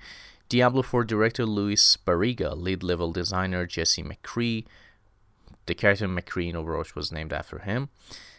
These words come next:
and World of Warcraft designer Jonathan Lee Kraft have reportedly been let go amid the ongoing allegations of harassment and abusive culture within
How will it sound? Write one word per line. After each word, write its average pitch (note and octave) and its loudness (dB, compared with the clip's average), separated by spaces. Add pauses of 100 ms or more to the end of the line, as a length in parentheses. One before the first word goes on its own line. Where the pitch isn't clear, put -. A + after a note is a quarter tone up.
(160)
and G#2+ 2
World B2 6
of G#2 2
Warcraft C#3 2
designer F2+ 0
Jonathan F2+ -2
Lee E2+ -2
Kraft - -4
have F2 -4
reportedly G2+ -2
been F2+ -4
let D#2 -6
go B2+ 6
amid F#2+ -2 (100)
the F#2 -2
ongoing F#2 -2
allegations G#2 -4
of F#2+ -4
harassment G2+ 0
and F2+ -6
abusive F#2+ -4
culture F2+ -2
within D#2+ -8